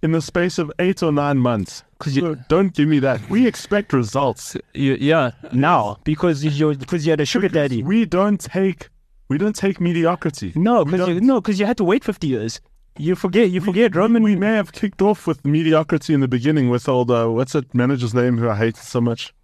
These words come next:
Speaker 3: No.
Speaker 1: I forget
Speaker 3: You had
Speaker 1: his name.
Speaker 3: Tuchel, a, a, a Champions League winning manager.
Speaker 1: Yeah.
Speaker 2: Potter.
Speaker 1: No.
Speaker 2: He's even
Speaker 1: Tuchel,
Speaker 2: forgot about
Speaker 1: Tuchel was great.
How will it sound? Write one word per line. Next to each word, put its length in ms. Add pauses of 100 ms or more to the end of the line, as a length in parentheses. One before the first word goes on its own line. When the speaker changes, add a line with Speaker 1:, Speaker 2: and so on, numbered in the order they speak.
(140)
Speaker 3:
No. 480 (240)
Speaker 1:
I 60
forget 140
Speaker 3:
You 60
had 100
Speaker 1:
his 100
name. 100
Speaker 3:
Tuchel, 320
a, 320 (460)
a, 40
a 40
Champions 380
League 140
winning 220
manager. 380 (300)
Speaker 1:
Yeah. 80 (180)
Speaker 2:
Potter. 160 (100)
Speaker 1:
No. 340 (240)
Speaker 2:
He's 160
even 160
Speaker 1:
Tuchel, 40
Speaker 2:
forgot 240
about 160
Speaker 1:
Tuchel 100
was 220
great. 400